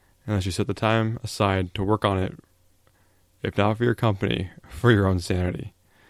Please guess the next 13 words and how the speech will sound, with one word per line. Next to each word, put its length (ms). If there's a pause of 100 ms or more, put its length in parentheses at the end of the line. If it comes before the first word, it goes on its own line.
(180)
So 160
thank 240
you, 80
Darren, 560
for 80
the 80
question. 440 (500)
And 160
thank 260
you, 180
everyone, 440
for 120
listening. 520